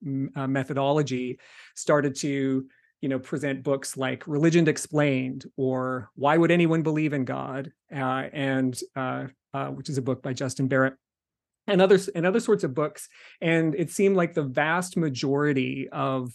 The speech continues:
the, the drivers or the, the implications of this research was that we've now kind of explained, uh, religion away. I mean, there's notable exceptions, but,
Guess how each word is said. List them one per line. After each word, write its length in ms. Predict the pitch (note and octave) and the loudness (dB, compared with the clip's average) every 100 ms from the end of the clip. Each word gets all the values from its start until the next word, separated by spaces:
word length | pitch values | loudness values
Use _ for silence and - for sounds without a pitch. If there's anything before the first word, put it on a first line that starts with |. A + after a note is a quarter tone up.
| - | -6
the, 540 | C#3 C3 B2 B2 C3 | -2 0 0 -2 -6
the 120 | - C3+ | -6 -4
drivers 760 | A#2 C3 C3+ C#3 C3+ C3 A#2+ | 0 2 4 4 2 0 -4
or 140 | - D3+ | -2 0
the, 340 | C3 B2+ D3 E3 | 0 -2 -4 -10
the 200 | B2+ C3+ D#3+ | -6 -4 -2
implications 600 | D3 D3 F3 F3 F3+ C#3 | -2 0 2 2 2 0
of 120 | B2+ | -2
this 160 | B2+ | -4
research 440 | E3 A3+ - B2+ B2 | 0 0 0 -4 -2
was 140 | C#3+ | -2
that 160 | B2+ C3 | 0 0
we've 160 | D3 | 0
now 260 | C#3 C#3 C3+ | 2 2 2
kind 220 | C3 C#3+ | 0 -2
of 80 | C3 | -2
explained, 680 | B2 - - C3+ C3 C3 B2+ - - - | -4 -8 -6 -2 0 0 -2 -10 -20 -10
uh, 80 | C#3 | -6
religion 540 | B2+ B2+ C3+ C3 B2 B2+ | -2 0 0 -2 -4 -4
away. 380 | C3 C3 B2+ B2 | -2 -2 -2 2
I 20 | |
mean, 120 | G3 | 4
there's 160 | A3+ A#3 | 6 6
notable 320 | A3+ G#3 F3+ | 6 8 6
exceptions, 640 | C#3 G#3 F#3+ - C3 B2+ | 4 2 2 0 -4 -4
but, 320 | - D3+ C#3+ | 0 2 0